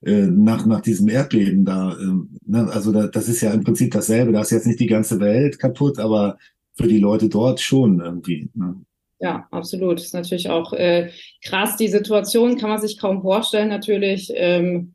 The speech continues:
Speaker 2: mit Corona, das haben wir natürlich alle erlebt, aber ist, ist klar, ist nicht ganz, äh, kommt nicht ganz raus, was es ist, aber, äh, dieses, dass nichts mehr ist wie zuvor,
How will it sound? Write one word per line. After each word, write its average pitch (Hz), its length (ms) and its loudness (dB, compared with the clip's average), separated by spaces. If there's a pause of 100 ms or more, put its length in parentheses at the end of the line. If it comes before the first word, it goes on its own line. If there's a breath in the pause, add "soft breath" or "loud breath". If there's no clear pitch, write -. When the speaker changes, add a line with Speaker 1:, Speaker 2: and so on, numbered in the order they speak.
(120)
Speaker 2:
mit 190 180 -2
Corona, 208 520 2
das 185 200 0
haben 190 120 -4
wir 185 60 -2
natürlich 190 380 -4
alle 185 180 2
erlebt, 214 680 2
aber 165 260 0
ist, 190 180 0
ist - 200 -6
klar, 220 340 0
ist 196 140 -2
nicht 208 180 -4
ganz, - 420 -2
äh, 190 440 2
kommt 196 220 -8
nicht 190 120 -6
ganz 185 220 -4
raus, 190 260 -2
was 190 160 -2
es 190 140 -2
ist, - 420 0
aber, 196 540 0
äh, 190 280 0
dieses, 180 640 -4
dass 175 220 -2
nichts 196 240 -4
mehr 190 240 0
ist 202 200 -4
wie 190 100 -4
zuvor, 190 720 0